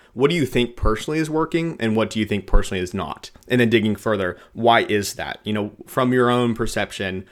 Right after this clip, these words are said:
why is this source doing really well or not? So you can kinda combine the data because the data t-, can tell us one thing, but we have to combine both personalities and say,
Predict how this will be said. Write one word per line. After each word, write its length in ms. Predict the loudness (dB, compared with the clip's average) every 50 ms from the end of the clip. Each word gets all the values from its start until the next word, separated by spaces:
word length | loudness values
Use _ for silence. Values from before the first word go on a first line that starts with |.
| -20 _ _
why 260 | 2 4 6 6 6
is 260 | 4 2 0 0 -2
this 140 | -6 -4 -4
source 300 | -4 -2 -2 -4 -4 -4
doing 260 | -6 -4 -4 -4 -4
really 200 | -4 -6 -6 -6
well 360 | -6 -8 -8 -8 -8 -10 -10 _
or 120 | -6 -6
not? 260 | -4 -6 -8 -8 -10
So 100 | -4 -2
you 80 | 0 0
can 120 | 0 0
kinda 200 | 0 2 0 2
combine 280 | 2 0 2 2 2 2
the 80 | 2
data 360 | 0 0 2 2 2 0 0 -6 -20 _ _ _
because 260 | -2 0 0 0 2
the 80 | 2
data 400 | 2 4 4 4 4 4 2 2
t-, 140 | -2 -6 -14 -14
can 120 | -12 -6
tell 160 | -4 -2 -2 -2
us 100 | -2 -2
one 220 | -4 -4 -4 -4
thing, 320 | -6 -10 -10 -10 -14 -16 _ _ _ _ _ _ _ _
but 360 | -2 2 2 2 2 0 0
we 100 | 0 2
have 160 | 2 2 0
to 80 | -4 -6
combine 440 | -4 -2 0 2 2 2 2 0
both 280 | 0 0 0 0 -2 -4
personalities 720 | -6 -6 -6 -4 -4 -4 -4 -2 -4 -2 -2 -4 -4 -4
and 120 | -6 -8
say, 300 | -4 -2 0 0 0 -2